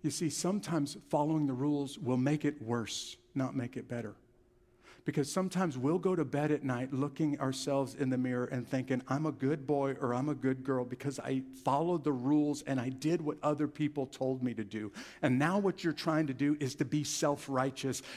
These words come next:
and to earn God's approval based on your efforts. And everything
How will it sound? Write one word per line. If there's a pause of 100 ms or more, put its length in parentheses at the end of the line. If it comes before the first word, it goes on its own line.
(120)
and
to (160)
earn
God's (140)
approval (320)
based
on
your
efforts. (1120)
And (180)
everything